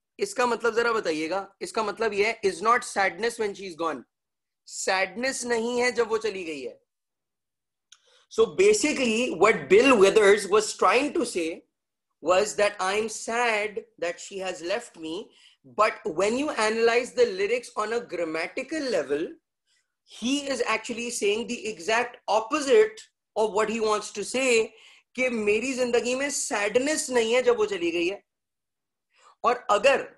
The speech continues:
और अगर बात समझिएगा, अगर वो ये कहना चाह रहा है, if it's a happy song, and if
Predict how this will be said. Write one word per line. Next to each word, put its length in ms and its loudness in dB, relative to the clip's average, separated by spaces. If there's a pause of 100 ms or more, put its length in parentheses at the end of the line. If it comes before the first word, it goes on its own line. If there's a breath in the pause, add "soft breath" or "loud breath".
और 120 2
अगर 220 4
बात 180 4
समझिएगा, 380 -4
अगर 480 -2
वो 100 -6
ये 180 -6
कहना 320 -6
चाह 200 -2
रहा 140 -2
है, 200 -8
if 160 -8
it's 160 -8
a 80 0
happy 460 -6
song, 140 -2
and 240 -12
if 60 -6